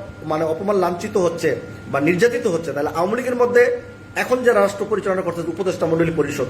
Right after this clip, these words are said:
তাদের মধ্যে পার্থক্যটা কী হলো? তো ছাত্রছাত্রী, তোমাদের মধ্যে পার্থক্যটা কী হলো, যারা আওয়ামী লীগ দ্বারা দুঃশাসন করে গেছে? যে ষোলোটা বছর আমরা যুদ্ধ করেছি এই আওয়ামী লীগের বিরুদ্ধে, এক যুগ ধরে আমি এই রাষ্ট্রের এই দুঃশাসনের বিরুদ্ধে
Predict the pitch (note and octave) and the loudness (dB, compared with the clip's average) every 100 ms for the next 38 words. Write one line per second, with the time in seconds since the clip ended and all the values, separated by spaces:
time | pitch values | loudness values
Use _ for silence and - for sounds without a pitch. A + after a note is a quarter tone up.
0 | - F3+ G3+ F#3 F3+ D3+ E3 D#3 - C3+ | 2 4 4 2 0 -4 -4 -4 -4 -6
1 | A2 G2 - - - - - - C#3+ F3 | -6 -6 -10 -14 -14 -14 -10 -4 -2 0
2 | F3+ A#3 A#3 A3+ A3+ A#3 A3 A#3 B3 E3 | 0 0 0 0 0 4 4 6 4 2
3 | F3 - F3+ F3+ F3 F3 D#3+ D3 C#3+ F#3 | -2 -4 -2 -2 0 0 2 2 0 0
4 | B3 A3 G3+ F3 F3+ - F3+ D#3 E3 D3 | 0 2 4 2 0 -4 -4 0 2 2
5 | B2+ - - - - - - D#3 G3 - | 0 -6 -14 -16 -16 -14 -2 2 2 4
6 | B3 C4 G#3 G#3 A3 F#3 F#3 F3+ D#3+ F#3 | 4 4 4 2 2 2 2 2 0 0
7 | E3+ - - - - - - E3+ E3 E3+ | 0 -2 -8 -12 -14 -16 -6 0 2 4
8 | E3+ F3 C#3 C3 - - - - - - | 2 2 2 -2 -4 -10 -12 -16 -16 -14
9 | - - - F3+ G3 E3 G#3 F3+ F3+ F3+ | -14 -14 -2 0 0 2 0 4 4 6
10 | F#3 F#3 - - - D3 E3 - - F#3+ | 4 -2 -8 -16 -8 -2 -2 -2 0 0
11 | - D#3+ G3 G#3+ A3+ - F#3+ E3 F3 | 2 0 0 0 0 0 0 2 0